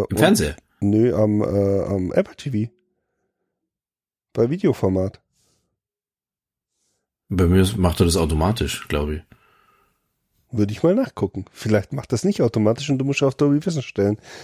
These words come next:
Speaker 2: Nee, bei, bei mir, mein Fernseher, der Stefan wird das auch kennen, der zeigt oben immer schön an, äh, jetzt Dolby Vision, jetzt, äh, H D R, ähm, weil ich ja gesagt habe, er soll das an das Ausgabeformat,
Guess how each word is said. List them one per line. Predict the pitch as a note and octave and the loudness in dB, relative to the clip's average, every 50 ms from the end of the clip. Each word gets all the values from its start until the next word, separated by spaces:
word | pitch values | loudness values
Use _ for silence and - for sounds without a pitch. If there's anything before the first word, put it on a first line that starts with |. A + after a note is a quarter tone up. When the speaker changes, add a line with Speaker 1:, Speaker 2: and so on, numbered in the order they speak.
| - - - - - | -20 -20 -16 -8 -4
Speaker 2:
Nee, | A2+ G2 G2+ A#2 C#3 | 0 4 6 6 6
bei, | C3+ C3 A2+ | 6 6 6
bei | G2+ A#2+ A#2+ A2+ A2 A2+ | 6 6 4 6 6 6
mir, | A2 A#2+ C#3 D3 | 6 6 6 6
mein | B2 A2 A2 B2 | 6 6 6 6
Fernseher, | A#2+ C3 C3 D3+ D#3+ C#3 C3+ D3 D3+ B2+ | 6 4 2 2 4 4 4 4 4 2
der | G#2+ G2 G2+ G2 G#2 G2+ | 2 4 6 6 6 4
Stefan | - - A2+ A#2+ B2+ B2 A2 | 4 4 4 4 6 6 6
wird | G#2 G#2 G2 | 6 4 4
das | G2 - | 2 2
auch | A2 B2 B2 - | 0 -2 0 0
kennen, | - G#2 G2 G#2+ B2+ C3 - - - - - - - | 0 2 4 2 2 0 -2 -10 -12 -14 -10 -2 -2
der | G2 - | 0 2
zeigt | - G#2+ G#2+ G#2 - | 4 2 2 2 2
oben | E2+ G2 A#2 B2 B2 | 0 2 4 4 4
immer | G#2 F#2 F#2 F#2 | 4 4 4 2
schön | - - G2+ F#2 G2+ | 4 4 4 4 4
an, | D#2+ E2 G#2+ A#2+ A#2+ A#2+ - - - - _ _ - | 2 2 2 2 0 0 -6 -16 -20 -20 _ _ -2
äh, | F#2+ F#2 F#2 F2+ G#2 - - | 0 2 2 2 0 2 2
jetzt | G2 G#2+ G#2 - - | 2 2 2 2 4
Dolby | G#2 F#2 F#2 F2+ F2 | 4 4 4 4 4
Vision, | E2+ G2 G2 - A#2+ A2 G#2 A#2 A#2+ | 4 4 4 4 4 4 2 2 0
jetzt, | - E2+ E2+ E2 - - - - - | 0 0 0 2 0 -2 -2 -2 -2
äh, | C#2 D#2 D#2+ D#2 D2+ D#2 D#2 D#2 D#2+ E2+ E2+ - _ _ _ _ _ _ _ _ - | -2 -2 0 0 0 -2 -2 -2 -4 -6 -8 -10 _ _ _ _ _ _ _ _ 0
H | - F#2+ F2+ - - - | 2 2 2 2 2 0
D | G2+ | 2
R, | - - C#2 E2+ F#2 G2+ G#2+ A2 A2+ A#2+ - - - - - - - - - | 2 2 2 4 4 4 4 4 2 0 -4 -12 -18 -18 -18 -20 -16 -8 -2
ähm, | - G2+ F#2 F#2 F2+ F2+ F2 F2 E2+ E2 E2+ - - - - - - | 2 2 4 4 4 4 4 2 2 0 -2 -6 -12 -20 -20 -8 0
weil | - F#2+ F#2+ G#2+ B2 C#3 | 2 4 6 6 6 4
ich | D3 D3 B2+ A#2 | 4 4 4 6
ja | C3 A#2+ A#2+ | 6 4 4
gesagt | A#2+ - - B2 A#2+ - - | 2 2 2 2 2 2 2
habe, | B2+ A#2 A#2 A#2+ A2 | 4 4 6 4 4
er | G#2 G#2+ | 4 4
soll | - - A2 A2 G#2 | 6 6 6 6 6
das | G#2+ G#2+ G2+ - - - | 6 4 4 2 -2 -2
an | - F#2+ G2 G2 G2 F#2 | 0 0 2 2 2 2
das | F2+ F2+ - - | 2 0 0 2
Ausgabeformat, | - D#3 - - F#2 E2 D#2+ D#2+ - E2+ D2+ C#2+ D2 - | 2 2 4 4 2 0 0 0 -2 -2 -2 -2 -4 -4